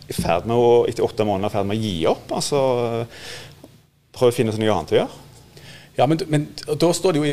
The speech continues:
Speaker 2: i verdens vanskeligste arbeidsmarked.
Speaker 1: Mm.
Speaker 2: Hva skal de da finne på? Altså, det er det som er så fortvilt. De, de får ikke gjort det de skal gjøre, og så er det veldig vanskelig å vite hva de eventuelt ellers skal gjøre, og det er veldig vanskelig å planlegge for hva de skulle ha gjort. Det er, altså, så det er f-, deprimerende og komplisert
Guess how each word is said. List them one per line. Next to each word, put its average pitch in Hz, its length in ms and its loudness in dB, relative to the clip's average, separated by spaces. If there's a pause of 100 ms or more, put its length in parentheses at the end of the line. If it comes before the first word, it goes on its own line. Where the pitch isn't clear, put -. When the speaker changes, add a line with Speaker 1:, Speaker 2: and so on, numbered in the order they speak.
(120)
Speaker 2:
i - 20 0
verdens 131 400 2
vanskeligste 110 480 -4
arbeidsmarked. 98 540 -2
Speaker 1:
Mm. 95 80 -4
Speaker 2:
Hva 147 80 -2
skal 151 140 -2
de 127 60 -2
da 175 60 -2
finne 110 280 -4
på? - 120 -6
Altså, 113 240 -4
det 135 80 -2
er 131 100 -2
det 170 120 2
som 143 100 -2
er 139 80 2
så 135 120 -6
fortvilt. 147 420 -4
De, 135 60 -2
de 143 240 -6
får - 120 -4
ikke 151 240 -2
gjort 196 160 -2
det 160 140 4
de 127 60 -2
skal 139 340 2
gjøre, 220 180 2
og 131 80 -2
så - 80 0
er 127 60 2
det 113 60 -2
veldig 139 100 -2
vanskelig 123 300 -4
å 117 80 -2
vite 113 220 2 (580)
hva 127 160 2
de 127 80 -2 (420)
eventuelt - 340 0
ellers 139 240 0
skal 190 100 2
gjøre, 214 120 6
og - 20 6
det 143 80 6
er 135 60 2
veldig 123 140 -2
vanskelig 117 320 -6
å - 40 -20
planlegge 117 300 -2
for 113 180 -2 (280)
hva 123 120 -2
de 110 80 -6
skulle 120 240 -4
ha - 80 -2
gjort. - 300 -12 (460)
Det 143 100 4 (100)
er, 147 160 2 (160)
altså, 135 240 -2
så 151 120 2
det 151 100 4
er 156 80 0 (260)
f-, - 140 -18 (1080)
deprimerende 185 480 2
og - 80 -4
komplisert 143 680 -2